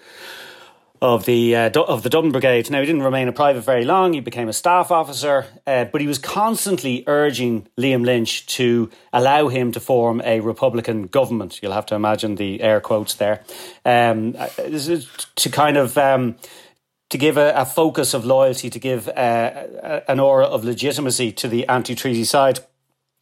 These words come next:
And he's eventually allowed to do that in October. But he, he, he realises quite early on that they're not gonna win this war. They can't win a war against a much better supplied Free State side. And if there is no, uh, hope of success, it would be immoral to continue.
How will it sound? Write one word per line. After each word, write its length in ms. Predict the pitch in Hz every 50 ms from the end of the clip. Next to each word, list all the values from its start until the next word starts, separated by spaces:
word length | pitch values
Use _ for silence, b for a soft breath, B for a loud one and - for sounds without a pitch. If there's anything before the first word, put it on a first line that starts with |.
| - -
And 100 | 135 139
he's 120 | 135 127
eventually 460 | 139 131 156 180 190 165 170 156 135 123
allowed 300 | 120 120 120 117 117 120
to 60 | 120
do 40 | 117
that 220 | 117 110 110 107
in 100 | 117 110
October. 480 | 104 98 - - 131 127 131 117 117 107
But 160 | - 135 131 143 135
he, 300 | 139 147 165 151 147 - -
he, 380 | 127 156 160 156 147 147 _ _ _ _ -
he 160 | 156 143 147
realises 520 | 151 190 226 226 214 202 190 170 156 147
quite 220 | 131 - 156 143 135
early 260 | 135 127 120 117 120
on 300 | 120 123 123 120 107 - b b b b b b b b b -
that 140 | 139 113
they're 120 | - 139 127
not 180 | 151 185 180
gonna 120 | - 156 131
win 220 | 117 127 131 123
this 240 | 107 107 98 - -
war. 240 | 104 101 104 - -
They 120 | - 110 -
can't 340 | - 156 160 160 156 -
win 160 | 131 123 120 117
a 40 | 110
war 340 | 107 107 104 104 101 95 95 -
against 400 | 123 104 113 107 101 101 - -
a 40 | 113
much 220 | 113 113 113 -
better 180 | 117 110 104 104
supplied 440 | - - 98 - 113 107 104 98
Free 180 | - - 113 104
State 300 | 101 - 110 104 98 -
side. 320 | - - 113 110 107 104 B B B B B B B B B B B B
And 240 | - 131 127 120 117 -
if 220 | 175 190 185 - -
there 120 | 156 131
is 120 | 120 113 135
no, 360 | 139 147 147 139 131 131 - -
uh, 240 | 123 110 104 107 - - _ _ _ _ _ _ - -
hope 280 | - 165 185 185 185
of 100 | 143 123
success, 460 | - - 120 - - 131 117 107 -
it 60 | 135 127
would 120 | 113 98
be 240 | 123 127 139 - -
immoral 600 | 135 123 123 127 127 127 120 117 104 95 - _ _ _ _ _ -
to 80 | -
continue. 520 | - 117 101 - - 127 120 113 98 87